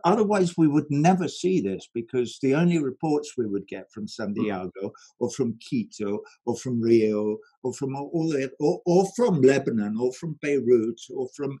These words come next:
any, or, you know, or from Israel or, would be via the conduit of the mainstream media, who never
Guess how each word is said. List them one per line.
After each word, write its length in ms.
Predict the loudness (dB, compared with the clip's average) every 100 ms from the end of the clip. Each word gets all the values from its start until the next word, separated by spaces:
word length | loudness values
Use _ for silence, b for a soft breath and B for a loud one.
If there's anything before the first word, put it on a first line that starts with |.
| -4
any, 220 | -2 -2 -4
or, 80 | -2
you 100 | -2
know, 160 | -2
or 160 | -2 -4
from 220 | -2 -2
Israel 640 | 0 -2 -2 -8 -6 -6 -6
or, 60 | -10 b b _
would 260 | 6 6 6
be 380 | 2 4 2 -4 _ _ -10 2
via 400 | 4 4 4 0
the 140 | -4 -8
conduit 840 | -4 0 0 -2 -2 -2 -2 -6 -16 -16
of 80 | -14 -6
the 80 | -6
mainstream 720 | -6 -8 -10 -4 -4 -2 -4
media, 460 | -2 -4 -4 -10 -12 -20 _ b b _
who 200 | 6 6
never 720 | 8 6 8 8 6 6 2